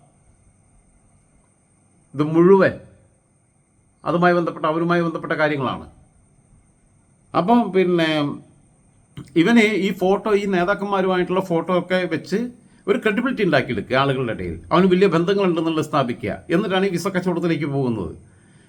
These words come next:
എന്നിട്ട് പൈസ മേടിച്ചിട്ട് പറഞ്ഞ സമയത്ത് കൊടുക്കാതിരിക്കുക, അവർക്ക് തൊഴിൽ പിന്നെ മേടിച്ച് കൊടുക്കാതിരിക്കുക, അങ്ങനെയുള്ള സംവിധാനങ്ങളാണ് ഇവൻ ചെയ്യുന്നത്. കേസ് കാലഘട്ടത്തിൽ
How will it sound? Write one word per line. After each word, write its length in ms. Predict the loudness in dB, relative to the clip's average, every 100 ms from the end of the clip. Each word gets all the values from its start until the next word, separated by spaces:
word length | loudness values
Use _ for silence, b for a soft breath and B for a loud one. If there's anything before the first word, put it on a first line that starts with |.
| b 2
എന്നിട്ട് 220 | 2 2 2
പൈസ 280 | 2 2 0
മേടിച്ചിട്ട് 340 | 0 0 -4 0
പറഞ്ഞ 220 | 0 0 0
സമയത്ത് 320 | 0 0 0 0
കൊടുക്കാതിരിക്കുക, 640 | 0 2 2 0 -4 -8 -8 -16 -20 _ _ _ _ _ -2
അവർക്ക് 220 | 2 2 -2 2
തൊഴിൽ 260 | 4 6 6 2 0 -2
പിന്നെ 240 | 2 2 2 2
മേടിച്ച് 260 | 2 0 -4 -6 -4
കൊടുക്കാതിരിക്കുക, 600 | 2 4 4 2 -4 -6 -8 -20 b 0
അങ്ങനെയുള്ള 340 | 2 2 0 0
സംവിധാനങ്ങളാണ് 580 | 2 4 4 4 4 4
ഇവൻ 120 | 4 4
ചെയ്യുന്നത്. 360 | 4 2 -2 -6 -12 -4
കേസ് 260 | 0 0 -2 -2
കാലഘട്ടത്തിൽ 480 | 0 0 -2 -4